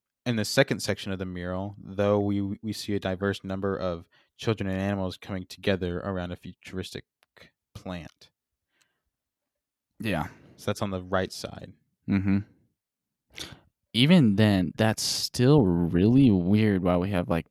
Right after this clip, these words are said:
Speaker 2: children. I, well, I don't know
Speaker 1: I
Speaker 2: if
Speaker 1: know,
Speaker 2: that,
Speaker 1: we,
Speaker 2: that's so
Speaker 1: we show a
Speaker 2: weird,
Speaker 1: lot of
Speaker 2: like
Speaker 1: hatred. We show a lot of hatred that's going on with our world, and then somehow we, like, they go back to it, they recreate another portrait of us, like,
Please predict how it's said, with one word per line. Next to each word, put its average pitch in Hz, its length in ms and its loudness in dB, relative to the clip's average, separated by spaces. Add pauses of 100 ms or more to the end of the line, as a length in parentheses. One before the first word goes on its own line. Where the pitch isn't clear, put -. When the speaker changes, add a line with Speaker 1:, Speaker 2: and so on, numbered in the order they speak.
(120)
Speaker 2:
children. 110 360 2 (240)
I, - 60 -16
well, 90 80 -4
I 90 120 2
don't 110 100 4
know 92 180 4
Speaker 1:
I 123 80 0
Speaker 2:
if 127 40 2
Speaker 1:
know, 117 160 4
Speaker 2:
that, 101 80 4
Speaker 1:
we, 120 260 0 (720)
Speaker 2:
that's 127 160 -2
so - 220 0
Speaker 1:
we 139 60 8
show 131 160 8
a - 20 10
Speaker 2:
weird, 196 80 10
Speaker 1:
lot 190 100 10
of 139 80 10
Speaker 2:
like 110 80 4
Speaker 1:
hatred. 123 400 4
We 101 120 2
show 151 200 8
a 120 120 8
lot 117 200 8
of 113 80 4
hatred 151 560 4 (1000)
that's 127 160 2
going 139 220 6
on 139 160 6
with 139 140 2
our 139 120 8
world, 151 300 6 (160)
and 123 140 4
then 120 100 6
somehow 123 540 2
we, 104 500 2 (1300)
like, 107 300 2 (440)
they 104 240 4 (560)
go 117 120 8
back 110 200 4
to 107 200 2
it, - 100 -2 (160)
they 117 120 2
recreate 110 560 4
another 101 240 4
portrait - 480 0
of 95 160 0
us, 92 220 0
like, 87 120 -4